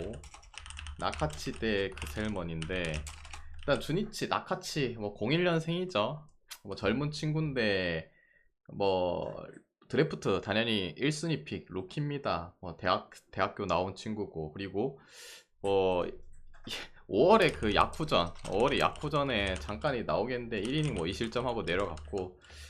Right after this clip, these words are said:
근데 이제 그 뭐, 뒤에도 경기들, 뭐, 이 군에서의 방어율도 뭐, 사 점 대고, 뭐,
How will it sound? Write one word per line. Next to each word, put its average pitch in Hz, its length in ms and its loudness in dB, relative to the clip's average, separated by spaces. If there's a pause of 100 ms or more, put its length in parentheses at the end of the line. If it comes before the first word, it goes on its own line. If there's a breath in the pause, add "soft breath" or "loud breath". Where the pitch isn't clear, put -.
근데 160 260 0
이제 131 200 -2
그 135 400 2
뭐, 98 140 0
뒤에도 98 600 0
경기들, 95 640 -4
뭐, 85 100 -4
이 104 140 -2
군에서의 135 720 2
방어율도 113 580 0
뭐, 82 120 -2
사 - 240 -4
점 127 220 -2
대고, 90 520 0 (580 loud breath)
뭐, 101 440 -2